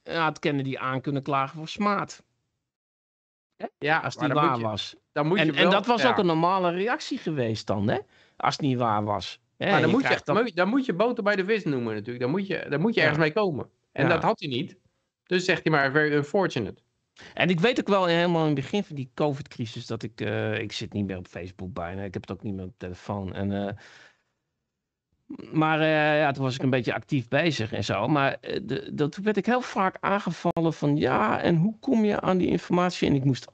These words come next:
Speaker 1: alles uitleggen en ik moest, maar ik dacht van, "Dat is wel eigenlijk wel grappig." Van de, de, de ene kant hoeft niks te doen. Sterker nog,
Speaker 2: Ja.
Speaker 1: die kunnen gewoon zeggen van, eh,
Speaker 2: <clears throat>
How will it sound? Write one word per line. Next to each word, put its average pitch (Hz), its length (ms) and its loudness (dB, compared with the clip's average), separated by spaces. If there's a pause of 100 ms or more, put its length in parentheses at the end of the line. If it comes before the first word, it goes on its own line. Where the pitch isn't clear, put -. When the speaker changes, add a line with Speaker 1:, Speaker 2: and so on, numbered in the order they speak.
(120)
Speaker 1:
alles 208 560 2
uitleggen 175 720 0
en 131 220 2
ik 127 100 0
moest, 143 280 2
maar 147 180 2
ik 208 120 -2
dacht 208 140 0
van, - 180 -4
"Dat 202 200 -2
is 196 60 -6
wel 107 100 -4
eigenlijk 104 320 0
wel 101 120 -2
grappig." - 420 -6 (460)
Van 131 180 2
de, 127 260 2
de, 127 260 0
de 120 280 2
ene 190 280 4
kant 131 460 0
hoeft - 320 -6 (480)
niks 156 320 -2
te 185 100 -6
doen. 208 340 2
Sterker 160 400 0
nog, 135 100 4
Speaker 2:
Ja. 123 140 4
Speaker 1:
die 131 80 -2
kunnen 135 240 0
gewoon 135 260 0
zeggen 123 280 -2
van, 127 320 2
eh, 123 160 4 (140)
Speaker 2:
<clears throat> 143 220 -2